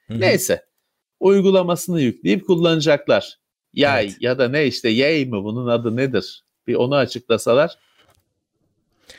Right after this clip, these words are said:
Speaker 1: Evet. Valla kullanan varsa yorumlara yazsın. Ben
Speaker 2: Evet.
Speaker 1: bizim sitede baktım ama, e, hani millet ne diyor diye kimse kullanmadığı için bir şey öğrenemedim.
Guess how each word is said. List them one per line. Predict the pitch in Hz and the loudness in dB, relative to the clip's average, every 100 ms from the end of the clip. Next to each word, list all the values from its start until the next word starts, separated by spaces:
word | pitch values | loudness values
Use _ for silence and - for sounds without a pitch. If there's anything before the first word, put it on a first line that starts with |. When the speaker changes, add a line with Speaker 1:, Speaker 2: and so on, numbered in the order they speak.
| _ _ | _ _
Speaker 1:
Evet. | 180 208 - - - _ - | -2 -2 -4 -16 -20 _ -8
Valla | 117 117 | -4 -4
kullanan | - 151 151 156 156 | 0 4 6 6 4
varsa | 156 160 151 170 - _ - | 4 4 2 0 -2 _ -6
yorumlara | 135 127 123 131 | -4 -2 -2 0
yazsın. | 139 127 - 113 - _ _ _ - | 0 -2 -6 -10 -12 _ _ _ -4
Ben | 127 135 | 0 2
Speaker 2:
Evet. | 147 | 4
Speaker 1:
bizim | 113 156 | 4 2
sitede | - - 147 156 | -4 -2 2 2
baktım | 143 143 - 175 | 2 -2 -2 0
ama, | 170 135 | 0 0
e, | 117 127 | 0 0
hani | 123 127 123 - | 0 -2 -6 -6
millet | 127 127 131 | -4 -4 -2
ne | 131 120 | -4 -2
diyor | 123 | -2
diye | 120 156 | -2 -4
kimse | 151 139 147 | -4 -8 -8
kullanmadığı | - 131 139 135 135 156 | -8 -4 -2 0 -2 -2
için | - 147 | -6 -8
bir | |
şey | - 135 | -4 -4
öğrenemedim. | 120 117 110 | -2 -4 -6